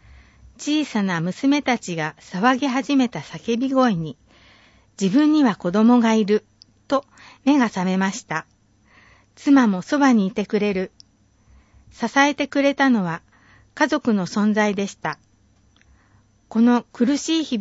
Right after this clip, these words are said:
々を乗り越えたから、今の自分が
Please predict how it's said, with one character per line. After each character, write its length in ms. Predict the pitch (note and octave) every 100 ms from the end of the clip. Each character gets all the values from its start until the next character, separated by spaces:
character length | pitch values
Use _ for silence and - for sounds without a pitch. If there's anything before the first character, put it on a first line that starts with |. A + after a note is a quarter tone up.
| G#3
々 120 | F3
を 20 |
乗 160 | D#3+ E3+
り 100 | G#3+
越 200 | - D4
え 80 | C#4
た 140 | G3+
か 160 | - D#3+
ら、 160 | D#3+ - _ _ _ -
今 240 | C#4+ C#4
の 120 | A3+
自 200 | E3+ F#3+
分 220 | G3 G#3+
が 160 | G3+ G3+